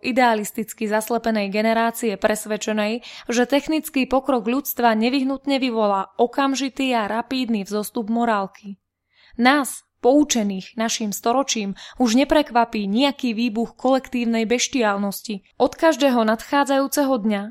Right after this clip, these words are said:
čakáme čosi ešte podlejšie ako od predošlých dní. A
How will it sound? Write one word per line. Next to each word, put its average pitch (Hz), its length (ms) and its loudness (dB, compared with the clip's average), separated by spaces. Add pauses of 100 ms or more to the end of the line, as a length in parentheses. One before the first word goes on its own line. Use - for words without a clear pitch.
(140)
čakáme 247 480 2
čosi 269 320 0
ešte 262 240 -2
podlejšie 254 560 2
ako 214 240 0
od - 80 -8
predošlých 220 640 -2
dní. 214 400 0 (400)
A 226 80 4